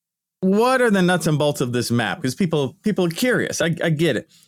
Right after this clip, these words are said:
So the map itself is made on gazelle skin parchment. That's pretty cool. And it's pretty big. It's about,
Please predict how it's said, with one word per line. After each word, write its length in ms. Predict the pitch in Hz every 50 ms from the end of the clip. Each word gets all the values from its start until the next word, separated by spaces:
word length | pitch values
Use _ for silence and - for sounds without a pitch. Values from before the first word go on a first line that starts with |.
| _
So 100 | - 185
the 80 | 170 165
map 240 | 165 202 262 302 -
itself 320 | 247 - - 220 208 170
is 140 | 160 120 120
made 220 | 123 135 147 151
on 220 | 139 127 120 113 98
gazelle 460 | 95 131 123 107 110 131 127 147 156
skin 460 | 156 - - - 139 139 143 143 123
parchment. 580 | - - 120 120 123 - - 175 185 190 - - _ _ _ _ _ _ _ _ _ _ -
That's 160 | - 311 320
pretty 200 | - - 135 107
cool. 380 | - - 110 95 - 113 123 - - - 170 160
And 100 | 233 294
it's 160 | 349 349 -
pretty 320 | - _ 285 311 403 392
big. 400 | 339 202 - 147 160 135 107 180
It's 140 | - 135 -
about, 400 | 196 170 208 208 202 180 - -